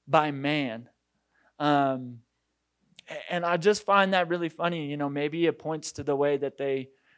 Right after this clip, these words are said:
didn't see us as quite human at the time. Um, or maybe it just points to, to an arrogance or an ignorant, an ignorance. But, uh, you know, my favorite, uh, wilderness area in this state is the Weminuche.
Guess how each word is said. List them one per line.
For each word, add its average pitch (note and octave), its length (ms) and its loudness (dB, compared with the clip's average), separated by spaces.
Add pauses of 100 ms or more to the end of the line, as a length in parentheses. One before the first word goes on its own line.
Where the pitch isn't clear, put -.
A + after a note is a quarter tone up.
(220)
didn't G#3 180 -4
see A3+ 200 4
us G3+ 160 6
as F3 160 4
quite F3+ 320 2
human E3+ 320 -4
at C#3+ 160 -4
the D3 80 -10
time. C#3+ 440 -4 (460)
Um, C3 640 0
or C#3+ 240 0
maybe E3 320 0
it D#3+ 120 0
just C#3 280 -10
points D#3 400 -4
to, C#3 480 -6 (420)
to D3+ 380 0
an C3+ 140 -4
arrogance C#3 500 -4
or C#3 140 -6
an C3 80 -8
ignorant, C3+ 440 -6 (120)
an D#3 180 -4
ignorance. C3+ 760 -8
But, C#3 160 0
uh, B2+ 240 -2 (400)
you C3+ 80 -12
know, B2+ 200 -10 (240)
my E3 260 2
favorite, D#3 560 -2 (380)
uh, C3+ 480 0 (120)
wilderness C#3+ 440 2
area C#3 280 -4
in B2+ 80 -6
this B2+ 160 -8
state C3+ 360 -6 (340)
is C#3 460 -6
the C3 100 -4
Weminuche. C#3 640 -2